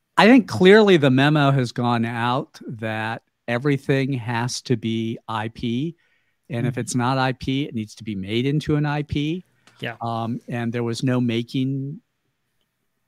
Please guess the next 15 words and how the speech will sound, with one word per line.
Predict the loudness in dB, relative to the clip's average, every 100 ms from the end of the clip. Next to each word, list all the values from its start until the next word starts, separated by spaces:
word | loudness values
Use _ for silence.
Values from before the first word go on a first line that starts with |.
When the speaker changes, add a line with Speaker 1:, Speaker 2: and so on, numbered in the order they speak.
| _ _
Speaker 1:
there | -2
was | 0
nothing | 0 0 0
in | 0
the | -2
pipeline | -2 -2 -2 -4 -2 -4
that | -6
was | -10 -10
gonna | -8 -6
make, | -4 -4 -6 -8 -16 _ _ _ _ _ -10
um, | -8 -6 -8 -12 -14 -14
you | -10 -10
know, | -8 -6
Pacific | -4 -4 -6 -8
Wharf | -6 -6 -6 -8